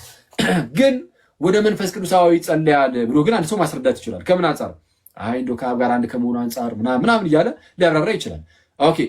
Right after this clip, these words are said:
ዘንድ ወደ ቅዱሳን ይጸልያል የሚለውንም እኛ ከዛ አንጻር ማብራራት እንችላለን። በምን መልኩ? ነገረ ቤተ ክርስቲያንን አንስተን ያለውን አንድነት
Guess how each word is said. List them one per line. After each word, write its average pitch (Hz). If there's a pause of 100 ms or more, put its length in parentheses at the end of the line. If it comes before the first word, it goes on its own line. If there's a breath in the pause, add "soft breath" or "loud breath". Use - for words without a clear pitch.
ዘንድ 180
ወደ 175
ቅዱሳን 170
ይጸልያል 151
የሚለውንም 139
እኛ 151 (180)
ከዛ 131
አንጻር 120
ማብራራት 107
እንችላለን። 90
በምን 180
መልኩ? 143 (880)
ነገረ 151
ቤተ 120
ክርስቲያንን 92
አንስተን - (320)
ያለውን 135
አንድነት 92